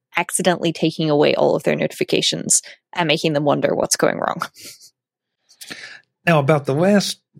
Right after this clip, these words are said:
Speaker 2: ninety to a hundred and twenty seconds, s-, somebody's gonna have to go back and diagram that example. But I, I understood it completely, uh, because I, too, work on multiple Macs.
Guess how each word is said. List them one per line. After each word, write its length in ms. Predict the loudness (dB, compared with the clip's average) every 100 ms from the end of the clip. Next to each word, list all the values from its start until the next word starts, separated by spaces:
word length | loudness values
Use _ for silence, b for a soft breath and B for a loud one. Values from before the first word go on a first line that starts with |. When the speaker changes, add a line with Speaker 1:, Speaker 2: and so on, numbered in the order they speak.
| 2
Speaker 2:
ninety 380 | 4 6 6 4
to 100 | 2
a 20 |
hundred 260 | 2 0
and 80 | -2
twenty 220 | -2 -2
seconds, 800 | 0 2 0 0 -8 -6 -4 -4 -6
s-, 320 | -14 -6 0
somebody's 340 | 2 2 0
gonna 180 | 0 0
have 100 | 0
to 80 | 0
go 100 | 0
back 320 | 2 0 0 -4
and 180 | -4
diagram 680 | 2 2 2 0 -4 -4 -10 -16 -6
that 220 | -2 0
example. 520 | 0 2 2 0 -6 -12 B B B B
But 340 | 2 2 2 -4 B 0
I, 140 | 2
I 260 | 2 4 4
understood 420 | 4 4 4 2
it 80 | 2
completely, 640 | 0 2 2 2 0 0
uh, 60 |
because 280 | 0 0 2
I, 140 | 4 2
too, 260 | 2 2
work 300 | 2 0 0
on 140 | 2 4
multiple 340 | 2 0 -2
Macs. 440 | -2 -2 -2 -6